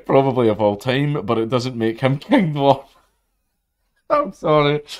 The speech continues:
It sounds like they're about to go to war in a fantasy kingdom. I'm sorry, I tried to be serious. Uh, Dylan Posto, who played Hornswoggle the Leprechaun <laughs> in W W E for ten years, has also, uh, acted in The Muppets. <laughs> So Daily Mail.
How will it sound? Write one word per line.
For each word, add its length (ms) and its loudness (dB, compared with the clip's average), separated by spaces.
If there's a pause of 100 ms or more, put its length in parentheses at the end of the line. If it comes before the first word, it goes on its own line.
(200)
It 140 -4
sounds 260 -2
like 160 2
they're 160 2
about 180 0
to 80 0
go 180 -2
to 80 0
war 260 2
in 60 -2
a 60 -6
fantasy 460 -4
kingdom. 480 0
I'm 220 0
sorry, 320 -4
I 100 -2
tried 260 -6
to 40 -14
be 100 -12
serious. 380 -10 (500)
Uh, 160 0
Dylan 340 0
Posto, 440 -2
who 300 0
played 320 -4
Hornswoggle 680 -2
the 60 -6
Leprechaun 600 -6 (1040)
<laughs> 200 -6 (800)
in 140 -2
W 260 4
W 300 2
E 140 0
for 120 -4
ten 280 -4
years, 280 -2
has 140 -4
also, 500 0
uh, 340 -2
acted 360 -2
in 120 -2
The 60 -4
Muppets. 840 -12
<laughs> 680 -20
So 180 0
Daily 320 0
Mail. 300 0